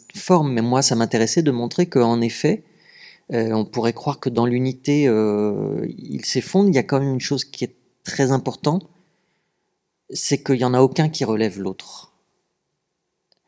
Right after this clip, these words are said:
Alors que dans le sabbat de sorcière, il y en, il y en a une qui s'effondre, qui rigole, qui tombe par terre, elles vont toutes le relever.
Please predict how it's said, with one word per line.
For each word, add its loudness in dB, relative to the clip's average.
Alors 2
que 4
dans 0
le 2
sabbat 2
de -2
sorcière, 2
il 0
y -2
en, 0
il -6
y 0
en 0
a 2
une 4
qui -4
s'effondre, 0
qui -4
rigole, 4
qui -6
tombe 2
par -2
terre, 0
elles 2
vont 2
toutes -12
le -6
relever. -6